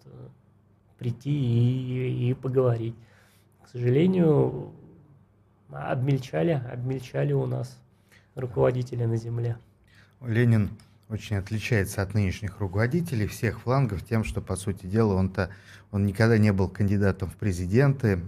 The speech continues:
Speaker 2: и не строил политическую карьеру в нынешнем, э, понимании. Он строил новое общество. И, ну да, так получилось, что он стал во главе советского государства, государство, которое было создано, чтобы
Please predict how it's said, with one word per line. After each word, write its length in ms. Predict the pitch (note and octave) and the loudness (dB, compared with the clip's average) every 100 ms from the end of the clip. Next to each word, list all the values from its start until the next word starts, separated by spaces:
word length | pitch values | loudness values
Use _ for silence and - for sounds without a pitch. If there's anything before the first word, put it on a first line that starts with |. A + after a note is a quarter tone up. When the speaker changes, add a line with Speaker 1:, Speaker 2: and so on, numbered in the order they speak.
| F#2 | -4
Speaker 2:
и 120 | F#2+ | 0
не 120 | F#2+ | 0
строил 500 | F#2 - A#2 G#2 F2+ - - _ | 0 4 6 6 4 -6 -20 _
политическую 520 | G2+ G2 G#2+ - G2+ | -2 2 2 0 -8
карьеру 460 | - A2 A2+ G#2 G2 | 0 4 6 6 4
в 60 | G#2 | 4
нынешнем, 540 | G2+ F#2 - F#2+ F2+ - _ - _ - | 2 0 -2 -4 -4 -10 _ -20 _ -10
э, 100 | F2 | -6
понимании. 520 | - G2+ A#2 G#2+ F2+ | 2 6 6 6 4
Он 60 | E2+ | 0
строил 320 | - A2 G#2 | 2 4 6
новое 360 | G#2 G2+ G#2+ | 6 6 4
общество. 460 | E2+ - - - D#2+ - - | 2 -4 -14 -12 -14 -14 -6
И, 340 | G2 F2+ F2 F2 | -2 0 0 -2
ну 80 | A#2 | 0
да, 240 | B2 A2 G2 | 6 6 4
так 180 | G2 - | 0 0
получилось, 500 | G#2+ F#2+ C#3+ D3 - | -2 0 2 2 2
что 220 | - G2 | 0 0
он 180 | F2 E2+ _ _ _ _ _ - | 0 -4 _ _ _ _ _ -18
стал 320 | - A2 G#2 | 2 4 6
во 100 | G2 | 4
главе 340 | G2+ G#2+ G#2 | 4 6 4
советского 540 | F2 G2+ G2 F2+ - F2 | 2 0 0 0 -8 -8
государства, 580 | F2+ A2 B2 D3 - G2+ | -6 -2 2 0 0 -4
государство, 520 | F#2+ G2 B2 A#2+ - | -4 2 2 2 0
которое 380 | G2+ G#2+ A2+ G2+ | -2 2 4 4
было 280 | G#2+ G#2+ G2 | 4 2 2
создано, 500 | - C3+ B2+ A2 F#2 | 2 2 2 2 0
чтобы 460 | - A2+ G2+ G2 | 2 2 4 2